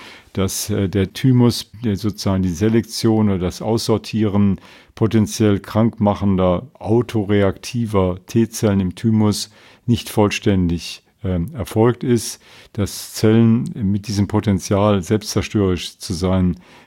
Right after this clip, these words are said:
äh, den Thym-, dem Thymus entkommen sind und unter bestimmten Bedingungen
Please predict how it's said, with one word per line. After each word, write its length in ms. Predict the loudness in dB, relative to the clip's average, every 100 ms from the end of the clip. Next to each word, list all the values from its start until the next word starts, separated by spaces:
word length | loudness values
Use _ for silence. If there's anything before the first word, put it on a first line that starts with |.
| -6
äh, 180 | -4 -2
den 200 | -2 -2
Thym-, 260 | -4 -2
dem 160 | -2 -2
Thymus 320 | 2 2 2
entkommen 420 | -2 0 2 2
sind 300 | 2 0 0
und 160 | -2 -2
unter 280 | -2 -2 -2
bestimmten 420 | -2 -4 -2 -2
Bedingungen 680 | -4 -2 2 4 4 2